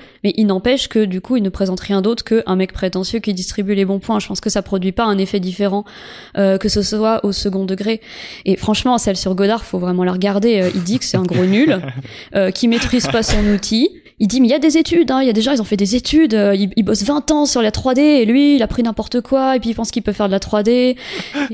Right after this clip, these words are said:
Speaker 1: Et le, le mieux, c'est quand il dit, « Je cr-, je trouve que chez Godard, il y a pas une audace particulière. Franchement, tout le monde peut faire ça. »
Speaker 2: Ouais.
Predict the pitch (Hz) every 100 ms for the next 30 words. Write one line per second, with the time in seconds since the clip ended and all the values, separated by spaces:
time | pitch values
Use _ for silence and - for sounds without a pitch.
0 | - 220 208 233 220 233 285 269 220 214
1 | 202 202 269 - - - - - 277 -
2 | 208 208 214 233 202 185 - 247 240 214
3 | 196 202 - - - - 190 180 185 190
4 | - 208 - 190 185 185 175 - 117